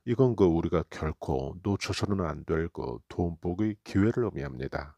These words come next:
왜냐하면 그 섣달 상순의 그 물의 흐름과 암시에는 바로 그 이천이십사 년의 그 돈복의 흐름의 그 축소판을 우리에게 보여주기 때문에 그렇습니다. 이때 그 금전운의 그 절정 시간인 그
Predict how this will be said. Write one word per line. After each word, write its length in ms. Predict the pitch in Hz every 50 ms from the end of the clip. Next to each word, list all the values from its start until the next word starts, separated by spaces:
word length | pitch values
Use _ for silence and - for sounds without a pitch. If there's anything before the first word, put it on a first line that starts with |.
| _ -
왜냐하면 580 | 98 92 92 92 101 104 101 104 120 139 139 127
그 200 | 131 117 104 98
섣달 560 | - - 117 110 _ - - 110 107 101 95 92
상순의 540 | - - - 98 92 - - 117 117 120 110
그 200 | 113 107 101 92
물의 440 | 85 80 90 90 87 85 82 85 85 -
흐름과 500 | - - - - 104 104 - 107 90 73
암시에는 680 | 71 71 - - - 80 71 69 65 62 64 67 - -
바로 220 | - 92 98 107
그 160 | - 135 131
이천이십사 880 | 117 107 107 113 - - - 113 107 98 - - - - - - 107 98
년의 240 | 95 95 95 92 90
그 220 | - 85 71 67 - _
돈복의 720 | - - 92 87 85 - - 90 85 85 80 80 78 80 -
흐름의 560 | - - - 117 101 85 73 - - - - -
그 120 | - 87 -
축소판을 800 | - - - - - 165 160 _ - 143 127 117 107 101 92 92
우리에게 540 | 87 87 - 85 82 76 - - - 58 62 _
보여주기 460 | - - 101 98 95 - - 85 104
때문에 400 | - - - 76 80 80 76 90 90
그렇습니다. 720 | - - 80 - - - - - 127 - - - - _ -
이때 240 | 107 98 - 123 120
그 160 | 117 147 131
금전운의 640 | - - - 107 107 104 113 110 107 107 110 110 107
그 140 | 110 107 98 -
절정 560 | - - 87 92 90 - - 107 98 95 90
시간인 480 | - - - - 95 92 101 117 120 110
그 140 | - 110